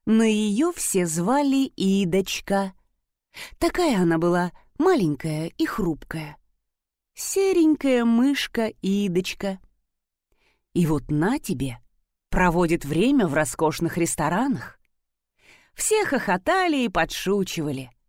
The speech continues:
Это и правда было комично. А Идочка тихо улыбалась и не отвечала, хотя слеза иногда катилась.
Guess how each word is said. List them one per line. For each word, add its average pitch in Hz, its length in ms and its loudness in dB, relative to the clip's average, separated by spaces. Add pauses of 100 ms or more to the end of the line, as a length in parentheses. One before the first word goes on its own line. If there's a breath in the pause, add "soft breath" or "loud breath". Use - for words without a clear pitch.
(720)
Это 392 160 0
и 370 80 2
правда 320 460 0
было 135 240 2
комично. 165 720 -2 (1040)
А 254 160 0
Идочка 196 580 2 (440)
тихо 320 300 2
улыбалась 202 920 2
и 285 80 2
не 240 180 6
отвечала, 151 800 -2 (580)
хотя 175 380 -2
слеза 156 640 0
иногда 143 500 -2
катилась. 151 880 -8